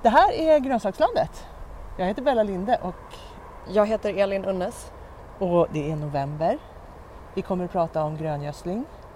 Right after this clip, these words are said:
Speaker 2: Ja, vad tusan är det? Jag ser ju här, det ser mest ut som, eh, får jag säga det?
Speaker 1: Ja.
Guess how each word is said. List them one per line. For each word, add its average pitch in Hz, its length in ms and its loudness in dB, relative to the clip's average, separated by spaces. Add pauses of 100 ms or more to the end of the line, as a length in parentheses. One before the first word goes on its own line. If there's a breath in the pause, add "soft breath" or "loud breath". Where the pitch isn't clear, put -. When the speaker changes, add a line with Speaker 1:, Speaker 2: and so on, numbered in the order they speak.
Speaker 2:
Ja, 285 200 6
vad 320 120 4
tusan 247 460 2
är 233 260 4
det? 156 220 -4 (540 loud breath)
Jag 247 140 4
ser 339 280 4
ju 311 60 6
här, 208 140 6
det 240 100 4
ser 269 300 6
mest 285 300 -2
ut 190 140 -4
som, 185 240 -8 (480 loud breath)
eh, 160 200 -4 (840)
får 202 100 0
jag 175 80 0
säga 185 200 0
det? 214 140 -2 (120)
Speaker 1:
Ja. 165 240 0